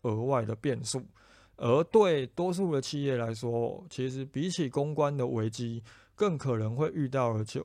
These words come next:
就是负评的危机。那我们在分析负评危机的时候，有几个考量的点是可以去切入做思考的。最主要，我们就会从，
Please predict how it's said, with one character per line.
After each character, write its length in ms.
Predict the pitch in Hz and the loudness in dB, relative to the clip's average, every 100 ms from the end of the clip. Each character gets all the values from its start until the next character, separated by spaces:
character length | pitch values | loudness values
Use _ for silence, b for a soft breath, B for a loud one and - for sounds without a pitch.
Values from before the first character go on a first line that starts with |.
| - | -2
就 180 | 165 156 | 0 0
是 80 | |
负 200 | 151 165 | 0 -2
评 160 | 113 110 | -2 -4
的 80 | 110 | -4
危 200 | 120 135 | -6 -8
机。 280 | - 147 139 b b b - | -10 -12 -12 b b b 0
那 140 | 151 | 2
我 200 | 143 123 | 2 0
们 120 | 120 | 0
在 160 | 156 196 | 2 2
分 240 | 185 185 | 2 0
析 280 | 170 170 175 | 0 0 0
负 180 | 185 185 | 2 2
评 240 | 131 127 | 2 0
危 160 | 127 123 | 0 -2
机 180 | 139 143 | -2 0
的 140 | 127 | 0
时 160 | 110 110 | 0 -2
候， 420 | 117 120 117 - - _ - - - | 2 2 2 -4 -14 _ -20 -20 -4
有 220 | 127 135 | -2 0
几 280 | 160 147 120 | -2 -4 -2
个 160 | 135 | -2
考 360 | 120 - 120 110 | -4 -4 -2 0
量 280 | 113 107 113 | 0 -2 -2
的 100 | 117 | -4
点 260 | 110 135 165 - | -4 -8 -10 -12
是 180 | - | -8
可 340 | 160 - 123 127 | -4 0 2 2
以 300 | 131 - 156 | 0 -6 -12
去 360 | - 135 117 - b b b - | -6 -4 -4 -8 b b b -4
切 160 | 175 | 2
入 240 | 202 208 170 | 4 4 2
做 160 | 170 | 2
思 180 | 131 139 | 0 -2
考 240 | 131 123 | 0 -2
的。 100 | 71 - | -4 -4
最 200 | - 202 | 0 2
主 240 | 170 113 | 0 -4
要， 200 | 127 139 | 0 0
我 200 | 110 139 | 0 -4
们 140 | 107 113 | -4 -4
就 140 | 151 | 0
会 160 | 160 151 | 2 2
从， 340 | 127 117 120 | 0 -2 -6